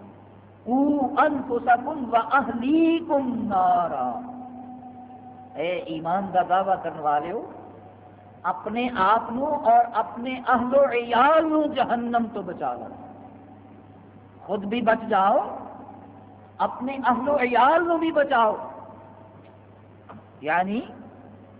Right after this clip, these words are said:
بیوی بچے جنہ دا ذمہ دار ہے، جنہ دا کفیل ہے، انہاں نو بھی بچاؤ اللہ دے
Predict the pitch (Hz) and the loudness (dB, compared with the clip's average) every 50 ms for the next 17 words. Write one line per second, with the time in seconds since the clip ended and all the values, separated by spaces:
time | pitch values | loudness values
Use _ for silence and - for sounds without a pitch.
0 | - - - - - - - 165 214 226 240 240 233 233 240 262 254 202 202 233 | -20 -20 -20 -20 -20 -18 -12 -8 -4 -2 -2 -2 -2 -2 -2 -2 -2 0 0 0
1 | 226 - - 220 220 220 240 233 202 262 262 254 247 233 226 226 220 - 214 208 | 0 -2 -6 -4 -2 -2 -2 -2 -4 -2 0 4 4 4 4 2 0 0 -6 -6
2 | 202 208 196 190 180 196 226 254 254 214 180 196 226 233 226 180 208 233 240 233 | -4 -4 0 2 4 4 4 4 2 2 0 0 0 0 -2 -6 -8 -4 -2 0
3 | 226 226 208 214 - 220 202 - 254 277 330 339 339 311 240 156 196 214 196 - | 0 0 -2 -2 -2 -4 -4 -2 0 2 2 2 4 2 2 2 2 0 0 -4
4 | - - - - - - - - - - - - - - - - - - - - | -8 -18 -20 -20 -20 -20 -20 -20 -20 -20 -20 -20 -20 -20 -20 -20 -20 -20 -18 -8
5 | - 262 294 330 339 339 330 320 320 302 277 247 320 359 359 339 330 311 - 285 | -2 0 2 2 4 4 4 4 2 0 0 2 2 2 4 4 2 2 4 4
6 | 262 262 277 294 285 269 226 - - 233 240 240 254 254 233 214 208 233 226 | 4 6 6 6 6 4 4 2 -2 -2 -2 2 2 2 2 2 0 -4 -4